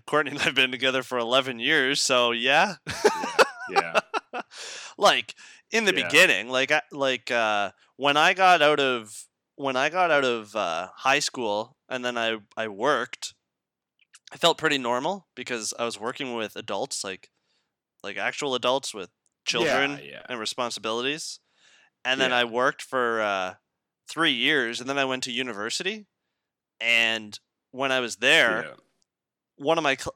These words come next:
Speaker 1: I asked one of my classmates if they wanted to get a beer after class, and they're like, "Oh, I'm eighteen." I'm like, "What the fuck?" So, like,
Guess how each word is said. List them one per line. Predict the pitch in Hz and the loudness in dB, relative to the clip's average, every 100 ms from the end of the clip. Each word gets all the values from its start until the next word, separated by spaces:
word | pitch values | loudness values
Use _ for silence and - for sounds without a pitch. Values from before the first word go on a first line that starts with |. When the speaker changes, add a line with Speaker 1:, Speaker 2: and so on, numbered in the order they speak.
| _ | _
Speaker 1:
I | 139 135 | 2 6
asked | 143 165 | 6 4
one | 170 | -2
of | 147 | -4
my | 127 | -2
classmates | 135 131 147 127 113 | 2 2 2 -2 -4
if | 117 | -4
they | 123 | -4
wanted | 120 123 123 | -2 -2 -2
to | |
get | 120 107 | -6 -8
a | |
beer | 92 110 127 120 | -6 -4 -2 0
after | 107 113 | -2 -8
class, | - 110 107 175 - - _ _ _ _ | -6 -2 0 0 -4 -12 _ _ _ _
and | 147 156 | -6 0
they're | |
like, | 151 156 | 0 2
"Oh, | 220 | 4
I'm | 233 240 | 4 0
eighteen." | 214 202 233 147 | -2 -2 -2 -2
I'm | 113 | -4
like, | 123 110 - - | -6 -6 -8 -6
"What | 156 214 - | -2 -2 -4
the | 95 85 | -8 -8
fuck?" | - - 147 180 208 - - - - - - - _ - | -10 -8 -2 0 -2 -8 -18 -10 -8 -8 -12 -20 _ -8
So, | - 143 | -2 2
like, | 131 120 113 | 4 2 0